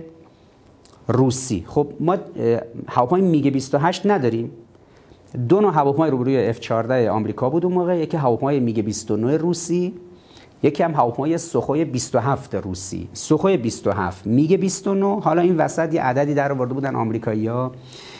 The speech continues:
تحت عنوان عدد میگ بیست و هشت. خب، همچین هواپیمایی که نبود دیگه. البته هواپیمایی که روبروش استفاده می‌شد توی فیلم تاپ گان یک،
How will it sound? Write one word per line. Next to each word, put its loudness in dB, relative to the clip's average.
تحت 0
عنوان 0
عدد 0
میگ 2
بیست -4
و 2
هشت. -2
خب، -12
همچین -2
هواپیمایی 0
که 0
نبود -2
دیگه. -12
البته 2
هواپیمایی 2
که 2
روبروش 0
استفاده -2
می‌شد -2
توی -2
فیلم -2
تاپ -2
گان -4
یک، -2